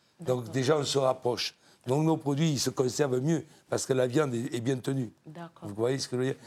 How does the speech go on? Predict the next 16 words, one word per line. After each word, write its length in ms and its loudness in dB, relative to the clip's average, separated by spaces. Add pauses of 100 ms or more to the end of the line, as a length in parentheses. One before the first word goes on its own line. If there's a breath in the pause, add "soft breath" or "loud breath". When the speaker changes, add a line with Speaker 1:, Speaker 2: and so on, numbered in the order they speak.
(140)
Speaker 2:
C'est 140 -6
la 80 4
Speaker 1:
Donc, 80 -4
vous 80 0
Speaker 2:
qualité 140 2
Speaker 1:
avez, 80 2
Speaker 2:
de 80 0
la 100 2
viande. 380 -6
Speaker 1:
c'est 160 2
la 80 4
Speaker 2:
Oui, 80 0
Speaker 1:
qualité 380 2
Speaker 2:
d'accord. 160 -4
Speaker 1:
au 60 2
départ. 400 0